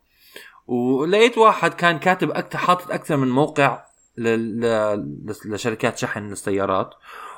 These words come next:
وبس كان كاتب إنه بأمريكا لازم الواحد، يعني، حسب ال-، الشركة ممكن يعطوك أسعار مختلفة، بدك تدور على أكثر من واحد.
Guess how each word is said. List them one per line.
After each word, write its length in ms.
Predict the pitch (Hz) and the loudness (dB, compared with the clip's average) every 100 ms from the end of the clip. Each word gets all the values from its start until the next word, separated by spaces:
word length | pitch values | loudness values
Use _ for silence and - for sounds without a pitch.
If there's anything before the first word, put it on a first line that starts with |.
| - | 2
وبس 440 | 160 151 151 156 | 4 4 2 2
كان 180 | 214 233 | 4 4
كاتب 320 | 226 208 143 | 6 4 2
إنه 160 | 139 135 | 0 2
بأمريكا 480 | 135 147 202 208 156 | 4 4 4 4 6
لازم 360 | 147 139 139 | 6 6 4
الواحد، 500 | 135 160 - 139 117 | 4 4 4 -2 0
يعني، 400 | 117 117 117 113 - - _ | 0 2 -2 -6 -12 -20 _
حسب 440 | - 165 170 165 143 | -4 0 4 6 6
ال-، 360 | 127 117 110 | 6 4 0
الشركة 540 | - 156 165 175 180 175 | 0 4 4 4 4 2
ممكن 500 | - - 139 139 127 | 0 -4 -4 0 0
يعطوك 280 | 120 143 | 0 0
أسعار 280 | 120 120 120 | -2 0 0
مختلفة، 440 | 113 - 120 - 98 | 0 0 -2 0 0
بدك 200 | 104 107 | 0 0
تدور 280 | 110 135 | 4 6
على 140 | 104 120 | 6 4
أكثر 220 | - 107 | 0 -4
من 60 | 104 | -2
واحد. 260 | 95 - | -2 -4